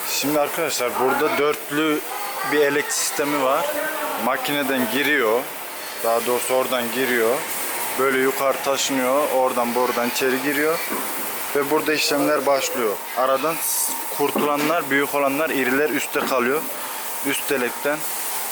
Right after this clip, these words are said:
oraya gidiyor dışarıya. Bir altında bulgur var, onun altında imrik var, en altta da un var. Üçünü de ayırıyor.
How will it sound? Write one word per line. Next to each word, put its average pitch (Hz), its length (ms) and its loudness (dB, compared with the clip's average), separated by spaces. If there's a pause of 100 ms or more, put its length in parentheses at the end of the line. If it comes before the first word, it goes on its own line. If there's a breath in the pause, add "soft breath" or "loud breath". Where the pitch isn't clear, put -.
(220)
oraya 127 260 2
gidiyor 110 400 -2
dışarıya. 107 420 0 (1000)
Bir 139 80 2
altında 147 680 0 (200)
bulgur 123 360 0
var, 151 260 2 (400)
onun 131 260 2
altında 123 420 0
imrik 135 420 0
var, 139 200 2
en 135 140 2
altta 120 360 0
da 139 100 2 (180)
un 123 220 0
var. 95 180 0 (680)
Üçünü 131 360 0
de 135 60 4
ayırıyor. 123 600 2